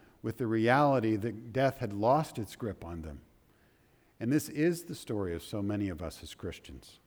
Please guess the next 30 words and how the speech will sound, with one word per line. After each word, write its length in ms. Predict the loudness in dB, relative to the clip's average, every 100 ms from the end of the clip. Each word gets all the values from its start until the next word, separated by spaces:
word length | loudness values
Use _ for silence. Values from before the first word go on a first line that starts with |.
| _ _ _ _ _ _ _ _ _ _ _ _ _ _ _ _ _ _
Having 360 | 2 4 4 0
tasted 500 | 6 6 6 2 -4
and 140 | -4
seen 320 | -2 2 4 4
that 120 | 2
the 60 |
Lord 280 | 0 2 4
is 140 | 2 2
good, 220 | 2 4
having 320 | 2 2 0
been 160 | 0 4
baptized 800 | 6 6 4 4 4 2 -2 -4
and 160 | -4 -8 -20 -4
having 320 | 0 2 0
been 140 | 0
confirmed 540 | -2 -4 0 2 2 2
in 100 | 2
our 120 | 0
faith 460 | 0 2 2 0 -4
as, 220 | -8 -12 -20 -10
as 140 | -6 0
a 60 |
young 260 | 2 4 2
person 400 | 2 0 0 -4
or 120 | -2
as 140 | -2
an 80 | -2
adult 360 | 0 0 0 0
convert, 500 | 2 4 4 0 0
as, 220 | -4